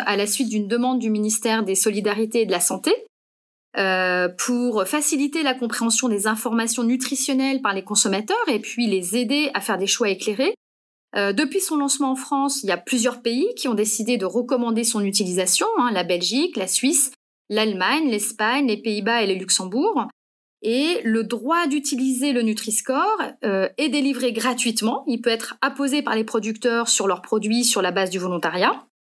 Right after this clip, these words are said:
Il s'appuie sur un algorithme qui a été d'ailleurs modifié et amélioré en juillet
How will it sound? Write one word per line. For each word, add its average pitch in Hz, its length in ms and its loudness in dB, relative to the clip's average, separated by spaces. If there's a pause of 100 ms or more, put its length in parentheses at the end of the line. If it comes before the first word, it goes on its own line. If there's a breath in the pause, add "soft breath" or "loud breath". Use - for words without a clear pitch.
(280)
Il 294 100 0
s'appuie 302 340 0
sur 277 160 0
un 226 120 2
algorithme 202 640 0
qui 220 140 -4
a 208 60 2
été 240 300 0
d'ailleurs 214 380 0
modifié 277 640 0 (380)
et 294 140 0
amélioré 262 800 2
en 220 160 0
juillet 233 520 0